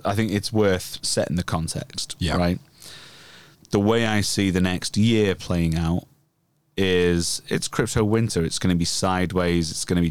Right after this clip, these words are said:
Speaker 1: down. It's gonna be depressing. It's gonna be, no one, if it, it does feel like it's following the last cycle to the book so far. It's mapped the exact experience of the whole thing.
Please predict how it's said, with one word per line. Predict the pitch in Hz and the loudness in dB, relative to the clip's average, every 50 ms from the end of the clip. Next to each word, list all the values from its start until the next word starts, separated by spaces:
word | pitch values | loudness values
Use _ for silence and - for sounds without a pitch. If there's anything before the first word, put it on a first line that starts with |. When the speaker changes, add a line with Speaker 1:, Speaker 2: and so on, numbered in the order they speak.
| 76 - | -2 -2
Speaker 1:
down. | - 92 90 87 87 85 85 | -2 0 2 2 2 2 2
It's | 85 80 - | 0 0 -2
gonna | - 92 87 | -2 -2 0
be | 82 82 | 0 -2
depressing. | 80 80 - - - - 95 90 85 - - - 85 85 82 | -2 -4 -6 -4 -2 0 0 0 0 -2 -4 -2 -2 -2 0
It's | 82 - - - - | -2 -4 -4 -6 -4
gonna | - 95 90 85 | -2 0 0 0
be, | 78 - 87 87 85 82 82 82 80 - | 2 2 2 2 2 2 2 0 -2 -2
no | - 113 110 110 113 113 | 0 0 2 2 4 4
one, | 113 113 113 104 - _ - - | 4 2 2 0 -2 _ -20 -10
if | - - 120 113 | -2 0 0 2
it, | 139 - 151 151 - | 2 2 0 0 2
it | 127 127 - - - | 2 0 0 0 0
does | - 123 117 110 101 - | 2 2 2 2 0 -2
feel | - - 120 113 107 101 95 | -2 0 2 2 4 4 4
like | 90 85 85 - - | 2 2 0 -2 -4
it's | - - | -6 -6
following | - - 98 95 92 90 87 85 | -4 -2 0 2 2 4 4 4
the | 85 | 2
last | 85 87 80 - - | 2 0 0 0 -2
cycle | - 104 98 101 92 - - 73 64 - - - | 0 0 0 0 0 -2 -4 -6 -8 -8 -10 -8
to | - - | -4 -2
the | 104 98 90 | -2 -2 -2
book | - - 98 87 - - - - - - - _ _ _ _ _ _ _ _ - | -2 -2 -2 -2 -4 -8 -14 -18 -18 -18 -20 _ _ _ _ _ _ _ _ -6
so | - - - - 120 107 | -2 0 2 2 2 2
far. | 92 - - 85 - 50 - - _ _ _ _ _ _ - - | 2 0 -2 -4 -4 -6 -8 -10 _ _ _ _ _ _ -4 -4
It's | 98 - - - - | -4 -2 -2 0 2
mapped | 101 101 101 92 - - - - - - - _ | 4 4 4 2 -2 -6 -8 -8 -8 -8 -8 _
the | - 120 | -2 0
exact | 101 90 - - 104 95 - - - - - - - - | 0 0 0 0 -2 -2 -2 -4 -10 -10 -10 -10 -10 -8
experience | - - - - - - - 98 92 87 82 85 82 76 - - - - - - - - | -8 -6 -4 -4 -4 0 0 2 2 2 0 -2 -4 -6 -6 -6 -6 -6 -6 -8 -10 -8
of | - - | -6 -4
the | 92 90 | -4 -2
whole | 92 90 85 | -2 -2 -2
thing. | 85 - 92 95 104 113 | 0 0 0 2 2 0